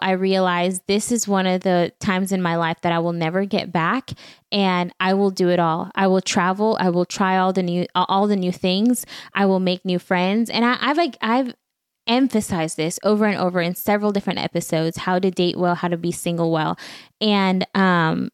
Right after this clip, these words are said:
it, I, I'm just passionate about it. Singleness is one of the most pivotal times in your life where you get to shape you and work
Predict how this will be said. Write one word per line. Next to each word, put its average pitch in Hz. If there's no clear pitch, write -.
it, 214
I, 226
I'm 233
just 233
passionate 208
about 165
it. -
Singleness 220
is 185
one 180
of 180
the 185
most 170
pivotal 190
times 170
in 170
your 165
life -
where 180
you 233
get 208
to 208
shape 185
you 170
and 180
work 214